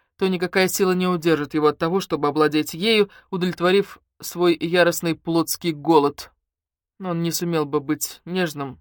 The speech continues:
с ней, а ему хотелось, чтобы после того, как они с Кайлой впервые займутся любовью, она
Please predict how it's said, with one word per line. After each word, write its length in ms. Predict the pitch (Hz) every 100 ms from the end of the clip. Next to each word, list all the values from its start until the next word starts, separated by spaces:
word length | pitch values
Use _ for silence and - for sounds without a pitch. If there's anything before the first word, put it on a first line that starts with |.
| _
с 180 | - 151
ней, 260 | 143 139 _ - _ _
а 80 | 160
ему 500 | 151 180 165 151 143 _ _ _ _ _
хотелось, 480 | 139 - 165 156
чтобы 240 | - 147 139
после 240 | 156 151
того, 220 | 135 160
как 140 | 156 156
они 200 | 151 147
с 80 | -
Кайлой 320 | 165 156 151
впервые 400 | - 165 180 180
займутся 400 | 151 156 147 170
любовью, 460 | 165 165 185 170
она 220 | 156 165